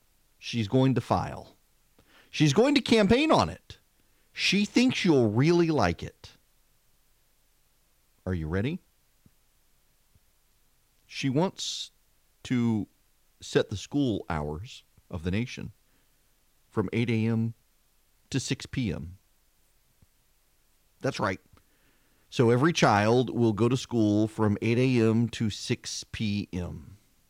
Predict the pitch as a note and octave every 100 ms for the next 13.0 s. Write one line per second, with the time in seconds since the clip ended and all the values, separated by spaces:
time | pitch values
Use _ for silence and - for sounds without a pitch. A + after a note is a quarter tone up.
0 | _ _ _ _ _ _ _ _ _ _
1 | _ _ _ _ _ _ _ _ _ F#2+
2 | F#2+ - - _ _ - - - - -
3 | F3+ G#3 B3 D4+ C4 E3+ G3 F#3+ E3+ -
4 | E3+ E3 D#3 D#3+ D#3+ D#3 D#3 D3+ D3 -
5 | _ - - G#3+ - - - - C#3+ C3+
6 | D#3 A3+ B3+ B3+ A3+ F3+ E3 E3+ D3 A#2
7 | - G#2+ F#2+ G#2 F2+ G#2 B2 E3 A#3 G#3+
8 | D3 A2 G2+ G#2 C3+ - - - C#3+ C3+
9 | D3 - - A#3 G3 F3 D#3+ C#3+ C3+ F#3
10 | A3+ - G#2 E2 A2 C#3 B2+ D3 C3+ -
11 | _ - E3 F#3+ D#3+ - - G#3 G#3 G#3+
12 | G#3 - - D4 D4 G#3+ D#3 E3 A#3